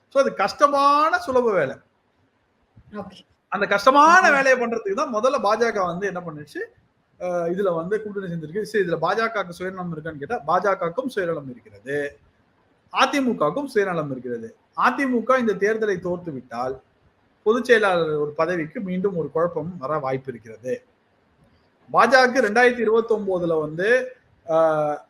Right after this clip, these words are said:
Speaker 1: அஹ், சீட்டு மேல குறைஞ்சதுன்னா ஒரு பத்து சீட்டு, பதினஞ்சு சீட்டு வச்சு இது பண்ணும். பிளஸ் இன்னைக்கு ரொம்ப நொட்டோரியஸாவும் ரொம்ப தொல்லையாவும் பி ஜே பிக்கு இருக்கிற ஒரே ஒரு, ஒரு மாநிலம் அப்படின்னு பாத்தீங்கன்னா, இது நான் பார்லிமெண்ட்ல சொல்றது, நாற்பது சீட் உள்ள நம்ம மாநிலம் மட்டும்தான்.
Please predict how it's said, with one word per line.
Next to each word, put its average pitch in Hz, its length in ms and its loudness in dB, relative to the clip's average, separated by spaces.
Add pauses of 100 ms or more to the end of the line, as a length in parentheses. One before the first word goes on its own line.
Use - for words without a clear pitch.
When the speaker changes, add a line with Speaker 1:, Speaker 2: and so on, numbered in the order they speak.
Speaker 1:
அஹ், 151 240 0
சீட்டு 240 380 0
மேல 196 280 -2
குறைஞ்சதுன்னா 160 720 -4 (100)
ஒரு 156 120 -2
பத்து 175 280 -6
சீட்டு, 185 320 -4
பதினஞ்சு 180 140 0
சீட்டு 180 280 -8
வச்சு 143 240 -6
இது 151 120 -6
பண்ணும். 233 280 -8 (380)
பிளஸ் 277 160 2
இன்னைக்கு 220 240 2
ரொம்ப 269 480 2
நொட்டோரியஸாவும் 202 1000 2 (340)
ரொம்ப 277 600 0
தொல்லையாவும் 247 680 4 (120)
பி 226 140 0
ஜே 254 140 4
பிக்கு 226 200 0
இருக்கிற 185 300 0
ஒரே 180 240 0
ஒரு, 175 240 -2
ஒரு 170 160 -2
மாநிலம் 190 460 -2
அப்படின்னு 151 300 -8
பாத்தீங்கன்னா, 127 400 -8 (260)
இது 170 180 -4
நான் 147 160 -6
பார்லிமெண்ட்ல 165 480 0
சொல்றது, 127 400 -4 (500)
நாற்பது 247 320 4
சீட் 254 220 -4
உள்ள 247 200 2
நம்ம 202 220 0
மாநிலம் 185 340 0
மட்டும்தான். 131 380 -10